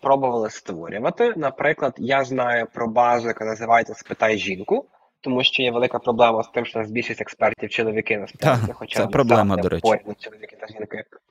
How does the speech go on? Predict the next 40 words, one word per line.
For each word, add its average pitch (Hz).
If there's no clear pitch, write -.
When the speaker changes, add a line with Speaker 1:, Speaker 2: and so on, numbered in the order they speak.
Speaker 1:
От, 110
є 117
база, 156
називається 117
"Спитай 110
жінку", 151
де 107
є, 98
власне, 104
перелік 104
експерток. -
А 127
с-, -
потім, 151
е, 131
я 139
знаю, 151
що 143
в 127
імі 139
є 135
білий 127
список -
медіа. 117
А, 127
в 139
цього, 113
в 123
базі 135
замовних 131
соціологів 120
є 127
розділ 113
з 110
організаціями 120
саме 120
соціологічними, 120
яким 117
можна 113
довіряти. 95